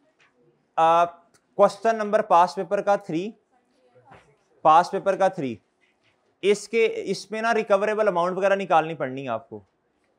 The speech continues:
और मुझे, मुझे नहीं समझ आती कि ये बीस नंबर का क्यों है। असल में है क्या, पहले कॉस्ट है, कॉस्ट दी है, पहले आपने रिवैल्यूएशन करनी है जिस तरह हमने की, उसके बाद जाके कुछ देर एसेट ने वेला बैठना है,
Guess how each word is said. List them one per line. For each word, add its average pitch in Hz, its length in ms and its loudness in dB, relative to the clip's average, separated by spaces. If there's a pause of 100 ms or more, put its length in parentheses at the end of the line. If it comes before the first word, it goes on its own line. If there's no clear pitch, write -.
(300)
और 196 140 2
मुझे, 185 220 -4
मुझे 170 400 -4
नहीं 220 180 -6 (220)
समझ 185 280 -4
आती 180 260 0
कि 196 100 -4
ये 185 260 -4
बीस 170 240 -6
नंबर 180 240 -4
का 180 120 0
क्यों 170 320 -10
है। 107 120 -12 (600)
असल 214 260 2
में 220 120 0
है 185 220 6
क्या, 175 200 2
पहले 185 300 0
कॉस्ट 165 380 2
है, 220 100 -2 (1000)
कॉस्ट 185 340 8
दी 208 120 2
है, 220 140 8
पहले 202 360 4
आपने 202 260 8
रिवैल्यूएशन 202 600 0
करनी 220 280 2
है 220 60 0
जिस 202 160 -2
तरह 208 120 2
हमने 190 280 -2
की, 180 200 -8 (400)
उसके 214 320 2
बाद 214 420 8
जाके 202 420 6
कुछ 220 320 -6
देर 196 300 2
एसेट 180 380 0
ने 202 120 -4
वेला 165 260 0
बैठना 202 340 -2
है, 196 180 -12